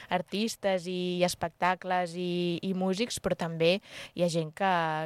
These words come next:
que col·labora, doncs, amb el seu temps, amb la seva implicació, amb, amb la seva participació, i això també és, mm, igual de, d'important. I el que diferencia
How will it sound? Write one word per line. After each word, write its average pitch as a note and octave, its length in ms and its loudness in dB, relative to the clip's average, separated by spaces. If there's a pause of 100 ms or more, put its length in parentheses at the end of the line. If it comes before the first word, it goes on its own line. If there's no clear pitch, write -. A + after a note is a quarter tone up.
que E3+ 120 -4
col·labora, E3 460 0
doncs, F3+ 180 0
amb E3 120 0
el - 80 -6
seu F3 140 -4
temps, A3 380 0
amb F3 140 0
la D#3+ 60 -4
seva F3 180 0
implicació, F3+ 760 0
amb, E3 360 -4
amb F3 160 0
la E3+ 80 -2
seva E3+ 220 0
participació, F3 600 -2
i G3 100 4
això E3 180 0
també E3 320 0 (300)
és, E3+ 280 2
mm, E3+ 460 -2
igual D#3+ 380 0
de, F3 140 2 (560)
d'important. E3+ 760 -2
I D#3+ 520 0 (320)
el G3+ 100 0
que G#3 140 2
diferencia G3+ 760 0